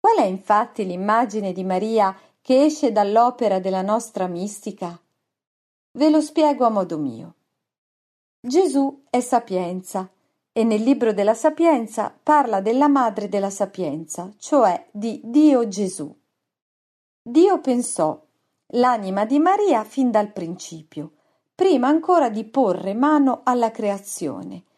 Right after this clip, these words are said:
perché il capolavoro della creazione sarebbe stato Maria. La sua futura nascita,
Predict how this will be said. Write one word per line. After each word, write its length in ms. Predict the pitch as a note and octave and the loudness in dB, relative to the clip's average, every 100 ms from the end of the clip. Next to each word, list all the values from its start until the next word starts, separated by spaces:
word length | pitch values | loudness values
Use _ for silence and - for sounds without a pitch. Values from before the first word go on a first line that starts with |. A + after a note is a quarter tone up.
| _ _ | _ _
perché 340 | - D4+ D4+ D4+ | 0 0 2 0
il 140 | F#3 | 0
capolavoro 760 | - F#3+ G3+ F#3+ G3+ B3+ G3+ | -4 -4 0 0 2 2 2
della 260 | F#3 F3+ G3 | -2 -2 -2
creazione 800 | G#3 C#4+ D#4 - F4+ D#4+ G#3+ - | 0 0 0 -4 0 0 -2 -8
sarebbe 500 | - - C4+ C4+ A#3+ | -4 0 2 2 0
stato 560 | B3+ - F#3+ F#3 G3+ F#3 | -2 -2 -2 -2 -12 -10
Maria. 520 | A3+ G3+ F#3 D#3 D#3 - _ _ _ _ _ _ _ _ - | -6 -4 -6 -12 -16 -20 _ _ _ _ _ _ _ _ -2
La 120 | B3 | -2
sua 320 | B3 E4 F4 | 0 2 2
futura 500 | C4 A3 A3 B3+ A#3 | 0 -6 -2 2 2
nascita, 720 | G#3+ F3+ F#3 - F#3+ F#3 F#3 | 0 -4 -6 -8 -10 -6 -6